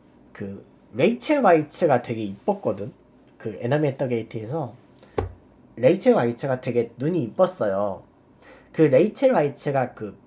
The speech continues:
미이라 시리즈에도 주연이었는데 그 레이첼 와이츠가 거기서 되게 수수한 차림에 되게 막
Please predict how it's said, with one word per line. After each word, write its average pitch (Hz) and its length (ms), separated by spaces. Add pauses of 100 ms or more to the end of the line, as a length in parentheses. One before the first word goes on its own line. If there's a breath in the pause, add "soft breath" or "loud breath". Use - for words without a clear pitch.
미이라 156 400
시리즈에도 104 840 (140)
주연이었는데 104 880 (1900 loud breath)
그 160 80
레이첼 151 440
와이츠가 156 460
거기서 117 460
되게 110 300 (360 loud breath)
수수한 262 600
차림에 185 500 (180)
되게 120 540 (160)
막 117 240